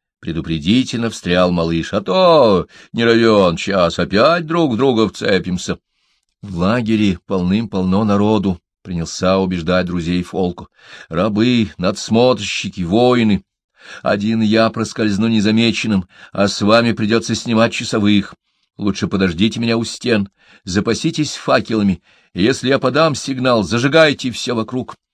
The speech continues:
"А что за сигнал-то?" — в один голос воскликнули Торин и малыш.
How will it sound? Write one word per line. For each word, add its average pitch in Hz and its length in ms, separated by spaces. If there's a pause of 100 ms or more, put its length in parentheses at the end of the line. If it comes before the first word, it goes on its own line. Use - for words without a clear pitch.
(540)
"А 95 140
что 113 340
за 101 160
сигнал-то?" — 110 880 (880)
в 87 120
один 87 340
голос 143 520
воскликнули 139 640
Торин 120 420
и - 20
малыш. 104 460